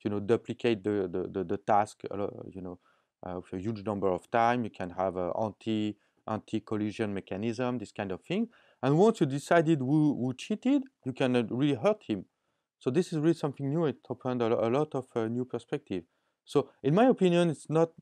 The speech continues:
it's not more difficult than it was before. On the contrary, I think it's easier, uh, because before that, you, you, you cannot punish people.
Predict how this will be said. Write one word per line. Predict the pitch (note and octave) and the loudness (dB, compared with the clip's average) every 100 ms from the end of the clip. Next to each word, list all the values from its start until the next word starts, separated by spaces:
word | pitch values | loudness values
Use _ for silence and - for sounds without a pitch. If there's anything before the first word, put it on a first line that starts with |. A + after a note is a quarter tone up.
| _ - | _ -6
it's | B2 - | -6 0
not | D#3 F3 _ | 0 0 _
more | B2+ D#3 G3+ | 0 4 4
difficult | D#3+ D#3+ D3 D#3+ | 2 -2 -2 -2
than | C3+ | -2
it | B2+ - | -4 0
was | C3+ | 0
before. | A#2+ B2+ - D3 B2+ _ _ | 0 -4 0 0 -2 _ _
On | A#2 | -4
the | A#2 | -2
contrary, | A#2+ E3 - B2+ G2+ G2+ - | -2 -2 0 0 0 -4 -6
I | |
think | G#2+ F#3 F#3+ | -6 -6 -8
it's | A#2 - | -10 -8
easier, | D3 D#3+ F#2+ D#2+ _ _ _ _ _ _ - | -8 -6 -8 -8 _ _ _ _ _ _ -16
uh, | G2+ G2+ G2+ G2+ | -12 -8 -8 -8
because | G2 A#2+ C3 | -8 -2 -2
before | G2+ B2+ - G3 | -2 -6 -4 0
that, | D#3+ D#3 | 0 0
you, | B2 | -4
you, | A#2+ B2 | -2 -2
you | A#2 | -4
cannot | - F#3 F3 - | -6 -6 -6 -6
punish | D3 C#3 - | -6 -6 -10
people. | F#3+ - G2 | -10 -4 -6